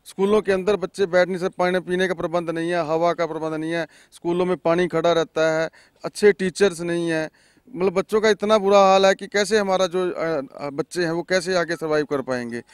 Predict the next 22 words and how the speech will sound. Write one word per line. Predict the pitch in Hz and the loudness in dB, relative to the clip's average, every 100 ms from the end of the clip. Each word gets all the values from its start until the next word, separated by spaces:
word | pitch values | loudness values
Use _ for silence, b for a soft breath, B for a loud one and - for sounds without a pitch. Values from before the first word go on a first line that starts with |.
| b _ | b _
लेकिन | 165 - 208 | -4 0 2
आपने | 190 180 190 | 2 2 -2
देखा | 175 180 | -4 -2
होगा | 175 170 190 180 b b - | -2 0 0 -2 b b -4
यही | 160 196 240 | 4 4 6
अगर | 220 202 190 | 4 4 2
सात | 180 175 | 2 0
करोड़ | 165 180 | -2 -6
रुपए | 170 165 | -4 -8
जो | 160 170 | -6 -6
इन्होंने | 165 165 | -6 -6
वहाँ | 156 151 | -4 -4
पर | 160 | -4
लगाए | 151 147 147 | -4 -4 -4
हैं, | |
अगर | 156 160 | -4 -6
वो | 160 | -8
सात | 165 160 156 | -6 -2 -2
करोड़ | - 165 | -4 -12
सात | 151 165 170 | -6 -4 -4
स्कूलों | - - 175 196 | -4 -10 -2 -2
को | 185 139 | 0 -4